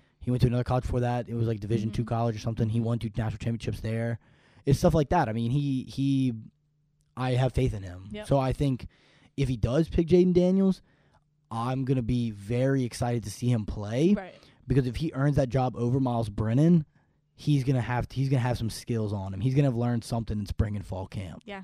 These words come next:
Speaker 2: I totally agree. I guess patience is key with this question. And another big question that we have on this offense is the running back position. Who will be that guy this year?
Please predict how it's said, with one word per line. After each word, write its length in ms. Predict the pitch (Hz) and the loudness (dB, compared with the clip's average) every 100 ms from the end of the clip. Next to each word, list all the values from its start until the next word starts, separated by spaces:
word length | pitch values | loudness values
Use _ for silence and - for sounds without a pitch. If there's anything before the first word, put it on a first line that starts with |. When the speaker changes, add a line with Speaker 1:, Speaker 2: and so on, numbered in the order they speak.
| 196 | -14
Speaker 2:
I 60 | 190 | -14
totally 280 | 202 190 | -12 -12
agree. 180 | 185 185 | -12 -14
I 100 | 180 | -14
guess 160 | 202 202 | -14 -2
patience 440 | - 202 202 196 | -2 -2 -6 -10
is 140 | 190 - | -12 -12
key 240 | - 185 | -8 -8
with 140 | 170 170 | -8 -14
this 180 | 170 | -16
question. 580 | - 143 175 - 160 202 - _ _ _ _ | -16 -18 -18 -18 -16 -16 -18 _ _ _ _
And 240 | 220 214 214 - | -4 -4 -6 -6
another 320 | 214 285 311 | -2 -2 -2
big 240 | 214 214 202 | 0 0 0
question 320 | 190 185 185 | -4 -4 -6
that 120 | 180 | -6
we 100 | 185 | -6
have 180 | 180 175 | -8 -8
on 60 | |
this 160 | 175 - | -10 -10
offense 380 | 170 175 180 180 | -10 -10 -10 -10
is 220 | 196 185 | -8 -8
the 120 | 190 180 | -4 -4
running 300 | 175 185 180 | -4 -6 -8
back 280 | - 175 - | -12 -16 -14
position. 640 | 175 165 190 - - 208 - | -14 -14 -16 -18 -18 -20 -12
Who 180 | 240 247 | -8 -4
will 180 | 254 | -4
be 160 | 226 220 | -4 -6
that 400 | 175 180 175 180 | -6 -6 -6 -8
guy 360 | 175 175 170 160 | -8 -6 -8 -10
this 380 | 170 170 - _ | -10 -12 -14 _
year? 400 | 175 185 165 | -10 -8 -8